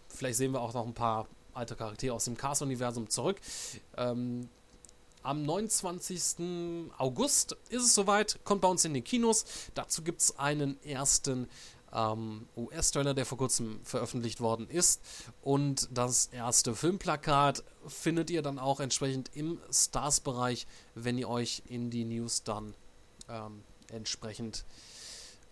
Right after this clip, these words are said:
reinklickt. Ja, muss ich mal kurz schauen. Ja, also von den News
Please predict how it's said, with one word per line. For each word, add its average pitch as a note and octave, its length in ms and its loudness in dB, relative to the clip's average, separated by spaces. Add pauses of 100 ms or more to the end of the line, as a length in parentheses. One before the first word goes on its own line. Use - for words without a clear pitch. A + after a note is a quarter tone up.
(380)
reinklickt. - 1700 0 (180)
Ja, A#2 720 0
muss E3+ 180 -4
ich G#3 60 -4
mal E3+ 80 -2
kurz D#3+ 160 0
schauen. C4 480 -4 (1600)
Ja, D#3+ 300 6
also D3 220 2
von G#3 200 4
den G#3+ 140 4
News C#4 420 4